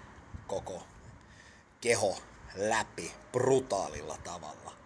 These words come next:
Ja pystyykö tää ohjelman suorittaa kuinka monta kertaa viikossa? Niin suoritat sen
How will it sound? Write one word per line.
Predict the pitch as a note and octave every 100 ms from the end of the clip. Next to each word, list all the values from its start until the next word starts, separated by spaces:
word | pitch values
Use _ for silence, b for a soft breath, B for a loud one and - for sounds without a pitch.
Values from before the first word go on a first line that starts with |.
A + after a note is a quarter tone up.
| - B B B B -
Ja | -
pystyykö | D3 D3 - A2+ G#2+
tää | A2
ohjelman | A#2 G#2+ G#2+ G2+
suorittaa | F#2+ G#2 G2 -
kuinka | - D#3+ G2+
monta | F2+ E2
kertaa | E2 E2 D2+ E2
viikossa? | E2+ D#2 C#2+ - - - - - - - - - - - - -
Niin | F2+ E2+ - - - - - - - - - - -
suoritat | B2 G#2 F#2 -
sen | - F2